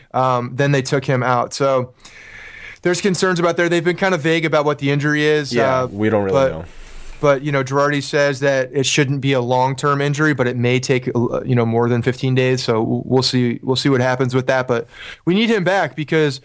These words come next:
Speaker 1: he, he's the absolute catalyst at the top of that lineup. Him and Gardner, man, had such a good thing going, and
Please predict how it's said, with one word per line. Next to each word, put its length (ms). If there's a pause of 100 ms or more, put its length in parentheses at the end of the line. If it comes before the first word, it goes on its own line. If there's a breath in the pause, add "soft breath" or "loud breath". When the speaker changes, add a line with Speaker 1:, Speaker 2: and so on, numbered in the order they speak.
(380 loud breath)
Speaker 1:
he, 180
he's 260
the 120
absolute 380
catalyst 460
at 60
the 60
top 140
of 60
that 100
lineup. 300
Him 100
and 100
Gardner, 340
man, 180
had 140
such 160
a 40
good 180
thing 180
going, 460
and 580